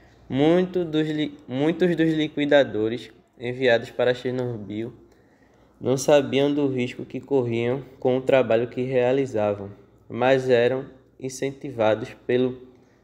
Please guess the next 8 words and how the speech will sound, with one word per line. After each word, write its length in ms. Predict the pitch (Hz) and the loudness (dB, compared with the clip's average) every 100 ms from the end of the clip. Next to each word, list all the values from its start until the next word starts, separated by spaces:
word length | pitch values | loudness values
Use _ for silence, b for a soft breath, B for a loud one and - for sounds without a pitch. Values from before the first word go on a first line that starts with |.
| _ | _
patriotismo 1300 | 131 139 147 - - 135 151 143 - 107 107 107 98 - _ b b b | 2 4 2 -4 -14 -2 -2 -2 -6 -8 -8 -10 -14 -18 _ b b b
e 100 | 123 | -10
pelos 320 | 123 135 139 135 | 2 4 4 2
benefícios 840 | 143 147 143 - 120 123 135 135 | 0 0 -2 -6 -6 -6 -8 -8
oferecidos 720 | 131 - 139 139 135 120 123 | -8 0 2 2 0 -6 -8
pelo 300 | - 127 131 | -4 0 2
governo 420 | 135 127 120 127 | 2 0 0 -2
soviético, 840 | - 135 139 123 104 98 - - | -2 -4 0 2 0 0 -10 -20